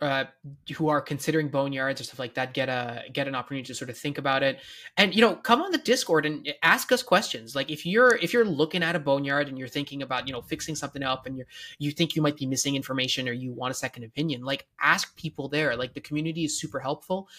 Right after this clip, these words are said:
You know, it's not just Chaz. Like, there's lots of people in there who have very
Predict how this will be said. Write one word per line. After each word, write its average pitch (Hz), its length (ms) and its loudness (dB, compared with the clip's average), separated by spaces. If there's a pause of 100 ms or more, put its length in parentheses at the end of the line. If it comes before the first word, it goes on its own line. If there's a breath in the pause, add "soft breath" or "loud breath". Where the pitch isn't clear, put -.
(200 loud breath)
You 156 60 0
know, 165 80 6
it's 165 140 0
not 185 160 2
just - 220 -4
Chaz. 147 340 0
Like, 151 160 -8
there's 143 240 -4
lots 139 380 -2
of 170 80 -4
people 151 320 -2
in 165 120 0
there 117 160 -4
who 135 140 -8
have 131 280 -2 (100)
very 147 440 2